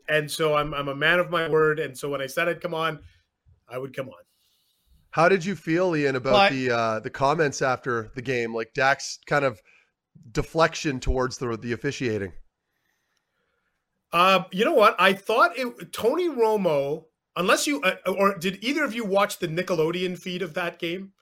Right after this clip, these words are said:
Speaker 2: I did. Well, no, I didn't.
Speaker 3: Like
Speaker 2: I saw
Speaker 3: five
Speaker 2: clips
Speaker 3: minutes.
Speaker 2: on Bleacher Report.
Speaker 1: <laughs> Yeah, yeah.
Speaker 3: Uh, five
Speaker 1: Okay,
Speaker 3: minutes
Speaker 1: but
Speaker 3: at
Speaker 1: I, I,
Speaker 3: most.
Speaker 1: I didn't.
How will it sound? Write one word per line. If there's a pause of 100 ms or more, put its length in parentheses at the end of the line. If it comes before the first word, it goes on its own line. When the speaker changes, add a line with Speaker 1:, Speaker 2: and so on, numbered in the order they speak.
(640)
Speaker 2:
I
did.
Well,
no,
I
didn't.
Speaker 3:
Like
Speaker 2:
I
saw
Speaker 3:
five
Speaker 2:
clips
Speaker 3:
minutes.
Speaker 2:
on
Bleacher
Report.
Speaker 1:
<laughs> (300)
Yeah, (420)
yeah. (140)
Speaker 3:
Uh,
five
Speaker 1:
Okay,
Speaker 3:
minutes
Speaker 1:
but
Speaker 3:
at
Speaker 1:
I,
I,
Speaker 3:
most. (100)
Speaker 1:
I
didn't.